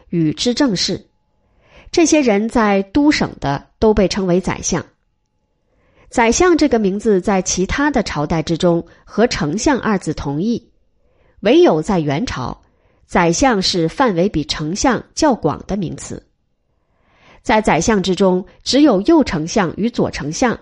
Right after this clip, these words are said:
才是丞相，行省的右左丞相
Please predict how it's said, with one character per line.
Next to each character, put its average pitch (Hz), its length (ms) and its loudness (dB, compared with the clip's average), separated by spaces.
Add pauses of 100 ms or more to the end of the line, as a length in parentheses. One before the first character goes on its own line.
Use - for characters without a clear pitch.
才 - 160 -8
是 165 120 -6
丞 135 240 -8
相， 202 220 -4 (960)
行 277 300 2
省 143 260 -2
的 170 380 0
右 339 240 4
左 131 160 -2
丞 - 240 -8
相 165 240 -4